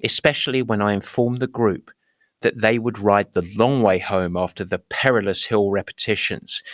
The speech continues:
which meant an additional thirty miles of bicycle riding and a few more thousand feet of climbing. Cruel to be kind.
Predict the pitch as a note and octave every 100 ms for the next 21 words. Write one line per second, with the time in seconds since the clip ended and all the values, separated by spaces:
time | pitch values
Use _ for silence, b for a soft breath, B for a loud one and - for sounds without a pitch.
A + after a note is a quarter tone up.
0 | B B A2+ - B2+ C3 A#2 G#2 F#2+ G#2+
1 | - G#2 F2+ - A#2+ B2 B2+ A2+ A2+ G#2+
2 | - G#2 A2 - A#2 G2+ G#2 G#2 A2+ G#2
3 | B B B B2+ B2+ C#3 D3 - G2+ -
4 | - A#2 A#2+ A2 G2+ - G2+ G2 - G2
5 | - F#2 - F#2 - A2 F#2+ F2+ D#2+ _
6 | _ _ _ - - - G#3+ G#2 F2+ -
7 | - F#2+ - - F#3 C#3 E2 - -